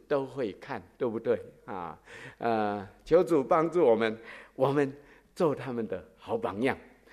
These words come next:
这样子要求他们就不会惹他们的气，你说对不对啊？还有一件也会惹他们的气，就是父母亲偏心，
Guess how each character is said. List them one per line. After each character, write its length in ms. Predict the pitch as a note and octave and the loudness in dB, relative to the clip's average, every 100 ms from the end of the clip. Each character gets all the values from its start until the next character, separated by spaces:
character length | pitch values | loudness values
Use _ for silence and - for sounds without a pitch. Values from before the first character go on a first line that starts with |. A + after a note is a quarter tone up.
| - - | -20 0
这 160 | G#3 G3 | 4 6
样 180 | E3+ B2+ | 6 2
子 200 | B2+ G#2 | -2 -2
要 220 | F3+ E3+ | 2 2
求 240 | F3 C#3 G#2 | 2 0 0
他 160 | A#2+ | 0
们 160 | B2+ G#2+ - - | -2 -4 -6 -4
就 200 | A3 E3 | 4 4
不 220 | A#2 D3+ | 4 -2
会 300 | B2+ C#3+ F#2+ G2 | -2 0 -2 -6
惹 260 | G2 G#2 A2+ | -2 2 0
他 200 | A#2 B2+ | -2 -6
们 120 | A2 | -4
的 160 | - - | -4 -6
气， 380 | - - A2+ - _ | -8 -12 -12 -14 _
你 140 | - G#2 | -10 -6
说 200 | C#3 B2+ | 0 2
对 120 | C#3 | 2
不 120 | B2+ | 0
对 200 | A#2+ A2 - - | 4 2 2 -12
啊？ 260 | - F#2+ E2+ - - - | -6 -6 -6 -12 -20 -10
还 140 | - | -2
有 160 | F3 C3 | 2 2
一 100 | A#2 | 0
件 240 | D3 E3 - - - - | 0 2 2 -2 -18 -16
也 140 | - G#2 | -8 -4
会 200 | C3 B2+ | 0 -2
惹 240 | F#2 F2+ | -2 -4
他 160 | F2 A#2 | -4 -6
们 100 | A2+ | -2
的 100 | G2 | -4
气， 340 | - C#3 G2+ - - | -4 -6 -6 -10 -12
就 140 | - C3+ | -4 -2
是 160 | C3+ | -2
父 160 | A#2+ D3+ | -8 -6
母 260 | C3 G2 F#2 | -6 -6 -10
亲 240 | - A2+ | -6 -8
偏 280 | A2+ C3 A#2 | -2 0 2
心， 320 | A2+ - A2+ | -2 -4 -4